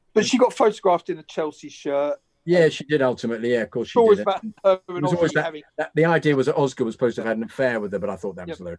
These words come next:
Speaker 2: rubbish.
Speaker 1: yeah, that was, that, that
Speaker 2: All
Speaker 1: struck
Speaker 2: set
Speaker 1: me
Speaker 2: up.
Speaker 1: as baloney, baloney at
Speaker 2: Yeah.
Speaker 1: the time. And I think Hugh McElvenney, poor sort of, who was the, who was probably the preeminent journalist at the time, I think he,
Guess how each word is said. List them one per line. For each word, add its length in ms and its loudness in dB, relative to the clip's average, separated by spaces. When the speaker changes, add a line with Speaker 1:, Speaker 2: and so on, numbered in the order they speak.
Speaker 2:
rubbish. 280 -10
Speaker 1:
yeah, 160 -8
that 140 -8
was, 80 -20
that, 240 -8
that 140 -8
Speaker 2:
All 100 -10
Speaker 1:
struck 120 -6
Speaker 2:
set 220 -4
Speaker 1:
me 80 -10
Speaker 2:
up. 160 -12
Speaker 1:
as 140 -2
baloney, 0 -
baloney 320 -8
at 80 -14
Speaker 2:
Yeah. 80 -12
Speaker 1:
the 60 -12
time. 200 2
And 120 -16
I 40 -18
think 200 -6
Hugh 200 0
McElvenney, 640 -2
poor 280 0
sort 200 -4
of, 140 -14
who 100 0
was 140 -4
the, 80 -2
who 140 2
was 100 -4
probably 260 2
the 80 -12
preeminent 500 2
journalist 460 0
at 60 -12
the 40 -20
time, 220 2
I 40 -2
think 160 -16
he, 180 -16